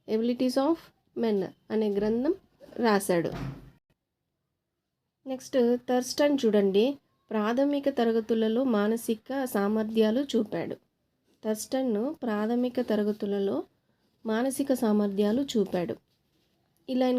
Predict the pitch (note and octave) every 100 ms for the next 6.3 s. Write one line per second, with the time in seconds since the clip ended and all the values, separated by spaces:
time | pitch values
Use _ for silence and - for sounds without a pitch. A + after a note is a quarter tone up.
0 | G#3 F#3+ G3 F#3 - - F#3 - - -
1 | A#3 A#3+ A3+ A3 G3 E3+ - - - _
2 | _ _ _ _ _ A#3+ B3+ C4+ - -
3 | B3+ A#3+ A3 - - _ _ _ _ -
4 | A#3 A3+ A3 G#3+ G#3+ A3 A#3 - G#3 -
5 | G3+ F#3+ F3 E3+ - _ _ _ _ _
6 | _ A#3+ C4+